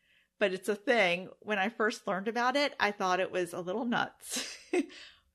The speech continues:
But there's a lot of scientific research that shows that being in contact with dirt is actually very, very good for you. I personally find it very calming, but I looked up some science because I know I have some people here who listen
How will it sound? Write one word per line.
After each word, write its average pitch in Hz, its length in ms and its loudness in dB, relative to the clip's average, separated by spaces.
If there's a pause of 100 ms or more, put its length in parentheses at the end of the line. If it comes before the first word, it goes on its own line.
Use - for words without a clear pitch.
(140)
But 208 180 2
there's 220 260 2
a 208 80 -4
lot 196 300 -2
of 233 80 -8
scientific 214 720 -4
research 190 640 -4
that - 140 -2
shows 208 460 2
that - 300 -4
being 208 260 -4
in 214 160 -6
contact 202 760 -6
with 185 220 -14
dirt 165 440 0 (180)
is 202 180 -8
actually 220 440 -4
very, 190 320 -4
very 196 260 -6
good - 180 -6
for - 160 -6
you. 98 280 -6 (500)
I 220 160 4
personally 285 720 -2
find 214 320 -2
it - 100 -6
very 196 220 -2
calming, 202 480 -4 (760)
but 233 180 4
I 214 100 4
looked 226 280 -2
up 208 200 0
some 196 160 -10
science 202 640 -4
because 226 380 -4
I 190 140 -4
know 185 340 0
I 190 80 -4
have 180 240 -4
some 220 140 -6
people 247 340 -2
here 262 520 0
who 262 120 0
listen 208 460 0